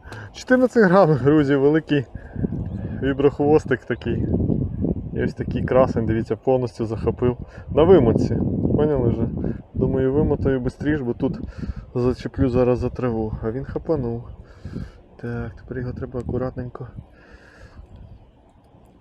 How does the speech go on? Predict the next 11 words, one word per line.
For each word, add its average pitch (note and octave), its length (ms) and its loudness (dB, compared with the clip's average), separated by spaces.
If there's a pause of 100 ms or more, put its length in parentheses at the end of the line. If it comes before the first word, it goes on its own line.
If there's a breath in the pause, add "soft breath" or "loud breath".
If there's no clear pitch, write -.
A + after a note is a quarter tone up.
(140)
Акуратненько C3+ 800 -12
вийняти. A#2 720 -10 (1500 loud breath)
Отож, - 280 -10
заїв. B2 420 -6 (380 loud breath)
Бачите, C#3 300 -4
двома C3 360 0
цими, A2+ 420 -6 (100)
двома B2 340 -8
гаками. A#2+ 640 -10
Ну C3+ 80 -14
нічого. C#3+ 560 -14